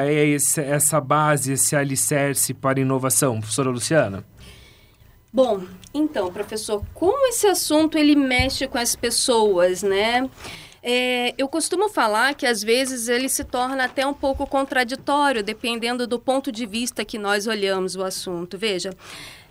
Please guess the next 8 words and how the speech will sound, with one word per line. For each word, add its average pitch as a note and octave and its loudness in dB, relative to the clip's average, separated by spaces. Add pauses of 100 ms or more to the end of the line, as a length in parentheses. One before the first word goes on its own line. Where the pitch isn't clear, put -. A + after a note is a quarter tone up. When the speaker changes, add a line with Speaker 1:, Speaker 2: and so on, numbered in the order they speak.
(260)
Speaker 2:
hoje E4+ 0
em G#4 2
dia, F4 0
quem A#4+ 0
consegue D4 0
viver C4+ -2
sem C4+ -2
tecnologia? A3+ -4